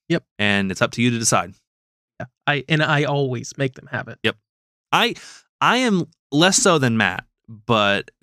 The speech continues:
Speaker 2: he, you have very much rubbed off on me the, the Make 'em Have It mentality. There's a lot of games you'll win just because you make 'em. I mean,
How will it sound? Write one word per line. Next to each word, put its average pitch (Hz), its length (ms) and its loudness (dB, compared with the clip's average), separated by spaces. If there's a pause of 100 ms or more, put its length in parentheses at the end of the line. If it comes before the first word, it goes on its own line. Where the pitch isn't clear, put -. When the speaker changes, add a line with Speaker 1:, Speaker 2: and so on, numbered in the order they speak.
(100)
Speaker 2:
he, 123 180 0
you 139 240 4
have 135 120 0
very 139 220 2
much 131 220 0
rubbed 110 260 0
off 101 200 0
on 101 160 -4
me 95 200 -8
the, 95 380 -2 (360)
the 104 60 -2
Make 107 260 0
'em 120 60 2
Have 113 200 2
It 95 80 -2
mentality. 98 560 0
There's 110 200 0
a 151 60 2
lot 135 220 0
of 143 60 2
games 131 260 0
you'll 120 180 0
win 135 360 2 (400)
just - 180 -8
because 107 680 -4
you 104 260 -2 (400)
make 208 220 0
'em. 120 100 0 (160)
I 170 60 2
mean, 151 100 4